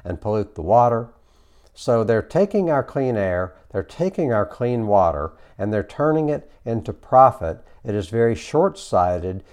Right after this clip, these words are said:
It only benefits a very, very few people, and it serves to do, to concentrate wealth into the hands of a few, which is the last thing we need to be doing, is to concentrate, is to be concentrating more wealth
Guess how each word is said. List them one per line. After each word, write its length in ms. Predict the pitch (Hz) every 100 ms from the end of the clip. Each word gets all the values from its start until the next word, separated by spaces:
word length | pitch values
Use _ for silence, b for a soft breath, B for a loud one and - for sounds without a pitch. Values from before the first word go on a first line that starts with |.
| b
It 140 | 95
only 260 | 101 135 165
benefits 600 | 135 135 113 - 123 -
a 60 | 87
very, 280 | 110 139
very 260 | 147 143 123
few 260 | - 131 117
people, 600 | - 131 127 78 76 B B B
and 140 | 113 110
it 140 | 101
serves 500 | - 160 165 156 -
to 160 | - 101
do, 500 | 113 113 117 117 -
to 80 | 107
concentrate 800 | - 147 156 156 135 135 123 101
wealth 560 | 92 104 82 87 - - B B
into 200 | 104 107
the 120 | 95
hands 440 | 87 123 123 120
of 140 | 117 95
a 60 |
few, 580 | 90 - 156 120 73 80 B B B
which 180 | 120
is 140 | 147 123
the 100 | 147
last 600 | 135 180 180 113 98 -
thing 420 | - 110 104 107
we 160 | 107 107
need 260 | 110 98
to 80 | 104
be 140 | 101
doing, 540 | 90 110 107 78 80 80 B B
is 100 | 95
to 80 | -
concentrate, 800 | - 117 110 - 98 113 101 104
is 180 | 98 90
to 100 | 95
be 120 | 95
concentrating 720 | - 113 104 90 101 95 87
more 320 | 92 113 139
wealth 540 | 127 90 73 73 76